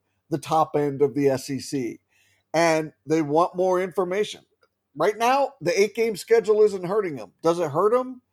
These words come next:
as they look at a twelve-team playoff? They're gonna wait and see. They're not gonna try and be proactive.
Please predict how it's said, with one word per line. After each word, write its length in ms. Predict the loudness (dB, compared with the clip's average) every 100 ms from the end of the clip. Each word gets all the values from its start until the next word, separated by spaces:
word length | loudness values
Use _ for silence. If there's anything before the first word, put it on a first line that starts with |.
| _
as 140 | 0 4
they 100 | 2
look 260 | 4 0
at 80 | 2
a 80 | 0
twelve-team 960 | 0 2 2 2 -6 _ _ -10 -10 -4
playoff? 440 | 0 2 2 0 -2
They're 180 | 2 4
gonna 200 | 4 2
wait 360 | 2 0 -2 -6 -6
and 160 | -6
see. 460 | -6 -4 -4 -4 -8
They're 260 | 0 0
not 240 | 2 -2 -4
gonna 160 | -8
try 240 | -6 -4 -4
and 120 | -4
be 120 | -8
proactive. 880 | -8 -2 2 2 2 -2 0 0 0